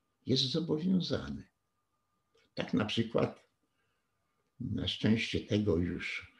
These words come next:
w tej chwili nie ma, groziła, nie tylko w Europie, ale w całym świecie, groziła straszna pandemia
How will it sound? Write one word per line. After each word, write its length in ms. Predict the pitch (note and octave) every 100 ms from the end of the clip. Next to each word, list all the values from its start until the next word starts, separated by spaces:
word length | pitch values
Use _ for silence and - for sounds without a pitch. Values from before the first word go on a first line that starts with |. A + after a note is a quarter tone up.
| -
w 140 | -
tej 160 | E2+ F2+
chwili 440 | - - F#2+ D#2
nie 220 | E2+ -
ma, 360 | D2+ - B3 - _ _ _ _ _ _ _ -
groziła, 1000 | G#2 B2+ A2+ G#2 D3+ D#3+ D#3 - - - - - _ _ _ -
nie 120 | G#2+
tylko 300 | G2 D#2+ G2+
w 60 | F#2
Europie, 560 | D#2+ F2+ A2+ B2 -
ale 200 | A#2 G#2
w 100 | G2
całym 340 | - F2 F2 -
świecie, 640 | - - G2+ - G#2+ G#2+ - - - -
groziła 520 | - F2 F#2 A#2 G#2
straszna 580 | - - - - - C3
pandemia 840 | - G2+ F#2+ A2 A2 G#2+ G2+ A2